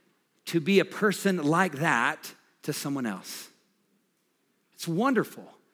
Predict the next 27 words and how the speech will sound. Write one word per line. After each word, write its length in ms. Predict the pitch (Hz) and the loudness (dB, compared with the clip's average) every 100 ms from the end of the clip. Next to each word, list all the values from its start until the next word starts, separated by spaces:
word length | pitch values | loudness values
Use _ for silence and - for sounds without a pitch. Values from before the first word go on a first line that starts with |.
| _ _ | _ _
There's 100 | 196 | -4
no 100 | 262 | -2
pressure, 720 | - - - - 139 - 233 | -4 -14 -12 -6 -6 -2 -2
there's 140 | 247 170 | -2 0
no 160 | 214 - - - - | -2 -4 -14 -18 -2
obligation, 640 | 151 175 160 139 170 208 | 2 2 4 4 4 2
there's 120 | 226 | 0
no 100 | 196 | 0
legalism. 1120 | 190 120 131 156 233 170 127 123 160 226 254 - - - | 0 2 6 8 8 6 4 2 2 2 2 -4 -12 -6
It's 180 | 180 165 | -4 2
just 280 | 240 214 - | 2 2 -2
an 140 | - 175 | -2 0
opportunity 800 | 185 226 202 185 - 240 196 165 | 2 2 2 0 0 2 6 6
for 200 | 165 156 | 4 -2
us 360 | 190 208 - - - | 2 2 0 -6 -2
to 280 | 208 190 - - - - _ - | 2 2 0 -6 -20 -20 _ 2
give 280 | 147 262 202 | 6 6 6
to 100 | 202 | -4
someone 340 | - 233 185 | 0 0 2
else 340 | 208 175 156 170 | 4 4 4 0
what 180 | 175 | 0
was 120 | 160 151 | 0 -2
so 240 | - 151 | -2 -4
freely 920 | 131 - 185 190 175 143 127 113 104 - - _ - | -4 -6 -2 4 4 6 4 0 -4 -12 -20 _ -8
given 400 | 123 110 104 92 _ _ _ _ _ _ _ _ | -6 -6 -8 -12 _ _ _ _ _ _ _ _
to 140 | - 120 | -10 -8
you. 200 | 95 | -6